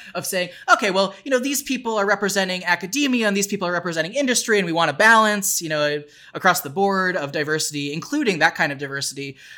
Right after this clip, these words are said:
uh, of different fields." And it kinda took me aback when she said that, because she's, I think she's right. <laughs> It's like, when I think about even Ivy League institutions and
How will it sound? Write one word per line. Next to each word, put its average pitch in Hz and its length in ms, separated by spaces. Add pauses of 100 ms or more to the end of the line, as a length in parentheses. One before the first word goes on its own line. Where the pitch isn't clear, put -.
(120)
uh, 151 160
of 151 160
different 170 300
fields." 156 500 (340)
And 175 440
it 175 360
kinda 277 260
took - 220
me 233 100
aback 196 420
when 160 160
she 156 140
said - 200
that, 165 220
because 156 400
she's, 180 480
I 175 40
think 285 220
she's 180 300
right. 156 440
<laughs> - 480
It's - 180
like, 196 160
when 196 100
I 190 40
think 202 180
about 175 220
even 180 160
Ivy 180 280
League 175 200
institutions 165 920
and 143 380